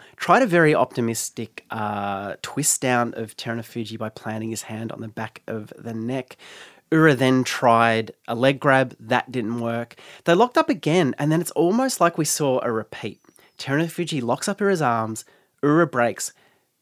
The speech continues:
tries a throw, tries another leg grab, but they lock up again. This time, um, t-, it's Terunofuji. He gets a hand over the back of, uh, Ura's belt, and Terunofuji swings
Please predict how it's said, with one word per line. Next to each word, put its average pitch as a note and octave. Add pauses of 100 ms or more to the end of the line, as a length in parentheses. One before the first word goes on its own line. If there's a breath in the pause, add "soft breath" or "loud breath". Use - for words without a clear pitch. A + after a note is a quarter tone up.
(160)
tries C#3+
a F3
throw, A#2+ (180 soft breath)
tries C#3
another C3+
leg G#2+
grab, G2+ (840)
but B2+ (100)
they A#2
lock A2+
up A2+
again. G#2+ (400 soft breath)
This D#3+
time, E3 (140)
um, A2 (640)
t-, -
it's -
Terunofuji. B3
He E3
gets G3
a G3+
hand D3+
over C3
the B2
back B2
of, A2+
uh, G#2 (400)
Ura's A2
belt, - (440 loud breath)
and B2
Terunofuji G3+ (180)
swings D3+